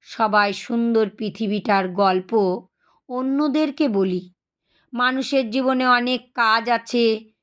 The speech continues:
মানুষের জীবনের সবচেয়ে বড় কাজ হচ্ছে অন্যকে আনন্দ দেওয়া, অন্যকে একটা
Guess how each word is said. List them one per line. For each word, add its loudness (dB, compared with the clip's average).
মানুষের -4
জীবনের -2
সবচেয়ে -4
বড় 0
কাজ -2
হচ্ছে -4
অন্যকে -2
আনন্দ -2
দেওয়া, -2
অন্যকে 0
একটা 0